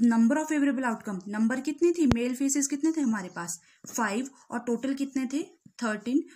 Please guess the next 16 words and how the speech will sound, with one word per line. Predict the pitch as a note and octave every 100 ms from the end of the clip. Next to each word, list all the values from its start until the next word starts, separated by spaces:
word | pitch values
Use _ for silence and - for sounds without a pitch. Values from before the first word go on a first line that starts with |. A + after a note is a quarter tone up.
| -
तो | -
आंसर | A#3 A3+
कितना | B3+ C4+ C4
आ | A#3+
जाएगा? | B3 C4
फ़ाइव | D#4 A#3+ G#3 G3+
upon | G3 A#3+ E4 - -
थर्टीन | G#3+ F#3 G#3 D4+ - G#3
मेल | G3 E3
फिश। | E3+ E3 - _ _ _
ठीक, | - _ _ _
क्वेश्चन | B3 A#3+
नंबर | C#4 C4
ट्वेल्व | C4 C4 D#4
है | D#4+
हमारे | B3+ G3+ F#3